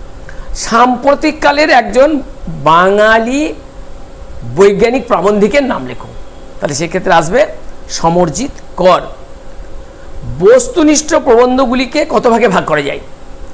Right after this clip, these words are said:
বস্তুনিষ্ঠ প্রবন্ধগুলিকে ভাগ করা যায় ছটি। যেমন আমরা ইতোমধ্যেই প্রমাণ করলাম যে যে বে-,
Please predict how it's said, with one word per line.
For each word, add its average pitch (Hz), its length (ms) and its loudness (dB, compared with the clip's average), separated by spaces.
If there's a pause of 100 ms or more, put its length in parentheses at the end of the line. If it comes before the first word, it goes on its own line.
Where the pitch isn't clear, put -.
(520)
বস্তুনিষ্ঠ 220 680 0
প্রবন্ধগুলিকে 208 880 2 (880)
ভাগ 147 240 0
করা 190 180 4
যায় 190 300 2 (1300)
ছটি। - 360 -2 (1000)
যেমন 180 420 2 (300)
আমরা 175 200 4
ইতোমধ্যেই 196 600 2
প্রমাণ 190 320 2
করলাম 196 420 4 (500)
যে 185 480 2 (1700)
যে 156 180 0
বে-, 151 220 2